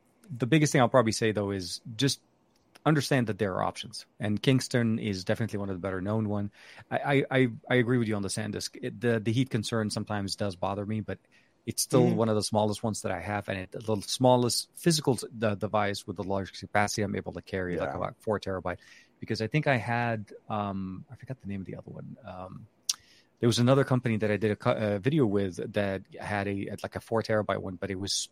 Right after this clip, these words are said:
Speaker 1: just
Speaker 2: Mm-hmm.
Speaker 1: much bigger. And I just, space is at a
Speaker 2: Yeah.
Speaker 1: premium when
Speaker 2: Well,
Speaker 1: you travel.
Speaker 2: and, and I,
Speaker 1: That's
Speaker 2: and
Speaker 1: all
Speaker 2: I,
Speaker 1: I
Speaker 2: I would
Speaker 1: can say.
Speaker 2: also say, like, if we're looking at Pro, I,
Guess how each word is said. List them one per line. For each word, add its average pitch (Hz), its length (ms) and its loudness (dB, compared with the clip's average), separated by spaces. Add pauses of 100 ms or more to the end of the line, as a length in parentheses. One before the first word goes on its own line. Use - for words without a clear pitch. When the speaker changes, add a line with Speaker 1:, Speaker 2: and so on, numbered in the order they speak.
Speaker 1:
just 117 260 -2
Speaker 2:
Mm-hmm. 117 180 -4
Speaker 1:
much 98 440 -6
bigger. - 260 -14 (500)
And 104 140 -4
I 104 80 -2
just, - 320 -4
space - 320 2
is 117 140 2
at 107 100 4
a - 20 -4
Speaker 2:
Yeah. - 60 -6
Speaker 1:
premium 98 380 -2
when 92 80 6
Speaker 2:
Well, 147 80 10
Speaker 1:
you - 60 4
travel. - 220 0
Speaker 2:
and, 139 140 4
and 139 140 6
I, - 20 6
Speaker 1:
That's - 120 -4
Speaker 2:
and 139 120 6
Speaker 1:
all 143 60 6
Speaker 2:
I, - 20 -4
Speaker 1:
I - 80 -4
Speaker 2:
I - 40 10
would 131 80 6
Speaker 1:
can 156 120 10
say. 139 120 0
Speaker 2:
also - 20 4
say, 107 220 4
like, 87 200 2
if 92 140 -4
we're 87 100 2
looking 90 320 -2
at - 140 -10
Pro, 113 480 2 (240)
I, - 100 -4